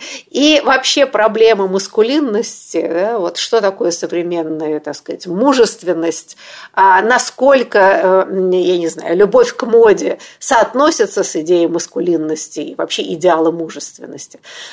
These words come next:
Вот, мне кажется, тема дендизма очень сильно как раз соприкасается с этими болезненными темами.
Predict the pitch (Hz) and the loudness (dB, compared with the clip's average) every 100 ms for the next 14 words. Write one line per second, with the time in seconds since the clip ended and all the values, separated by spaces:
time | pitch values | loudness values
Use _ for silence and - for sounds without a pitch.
0 | - 196 285 285 233 247 320 320 214 233 | -10 2 2 2 -2 2 2 2 -2 -4
1 | - 240 208 214 214 262 339 233 196 196 | -2 -2 0 -2 -2 -2 -2 -2 -2 -2
2 | 269 226 208 - 226 262 214 180 - 208 | -2 -4 -8 -6 -6 -4 -6 -8 -6 -6
3 | - 170 165 165 156 - 208 226 220 170 | -6 -10 -10 -10 -8 -4 -2 -4 -6 -10
4 | 160 175 190 196 190 175 175 170 170 165 | -10 -8 -10 -10 -8 -8 -6 -6 -6 -8
5 | 160 160 - - - | -10 -10 -12 -14 -18